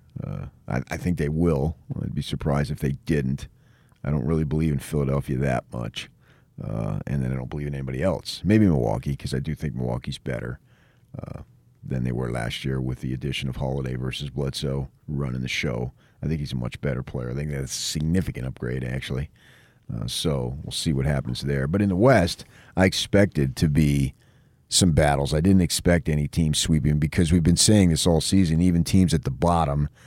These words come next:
they've got talent, and they can beat you. And that's what Memphis did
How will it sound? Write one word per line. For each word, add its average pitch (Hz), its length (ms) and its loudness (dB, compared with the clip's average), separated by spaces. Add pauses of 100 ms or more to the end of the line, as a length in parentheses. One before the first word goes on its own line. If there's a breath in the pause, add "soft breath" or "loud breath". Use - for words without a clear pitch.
(300 soft breath)
they've 78 300 4
got 85 280 4 (140)
talent, 78 600 0 (540 loud breath)
and 82 140 0
they 80 100 2
can 76 160 -2
beat 78 420 -4
you. 64 220 -6
And 87 160 -4
that's 90 180 -2
what 82 140 -2
Memphis 82 400 -4
did 73 480 -2